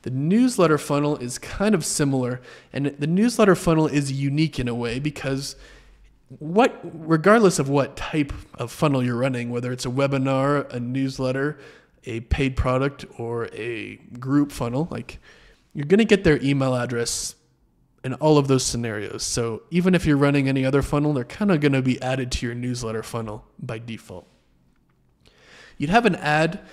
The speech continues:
that goes to an email-only opt-in with a co-registration pop-up. If you don't know what that is, Google it. I'm not gonna go over that here. Your thank you page makes them aware of the offer. So it's very important that they know what you're selling.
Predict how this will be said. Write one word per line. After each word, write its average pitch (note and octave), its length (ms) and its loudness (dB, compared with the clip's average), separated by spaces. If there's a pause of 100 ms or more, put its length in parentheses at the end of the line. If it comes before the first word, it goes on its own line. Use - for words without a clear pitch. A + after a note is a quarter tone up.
(160)
that B2+ 120 -6
goes D3+ 300 0
to C#3+ 120 -2
an B2+ 220 -2
email-only C#3 560 0
opt-in E3+ 480 0
with C3+ 160 -6
a B2+ 60 -6
co-registration C3+ 840 -4
pop-up. E3+ 520 -4
If - 100 -18
you C3 60 -4
don't C3 180 -4
know C3+ 120 -2
what C3 140 -2
that B2+ 180 -4
is, D#3 400 -2 (160)
Google C3+ 340 -2
it. C#3+ 160 -4
I'm C3 80 -8
not B2+ 140 -6
gonna B2 160 -8
go B2 140 -6
over B2+ 140 -6
that A#2+ 200 -6
here. F#3 360 -2 (600)
Your C#3 100 -4
thank G3+ 300 0
you A3 80 2
page E3 340 2
makes D3 320 -2
them C3+ 160 -2
aware B2+ 460 0
of A#2 200 -6
the A2 140 -8
offer. - 460 -10 (560)
So - 180 -2
it's B2+ 120 0
very G3 180 6
important D#3+ 400 10
that C3+ 100 -6
they A#2+ 100 0
know B2 420 2
what B2 200 0
you're A2+ 120 -8
selling. F#2 480 -8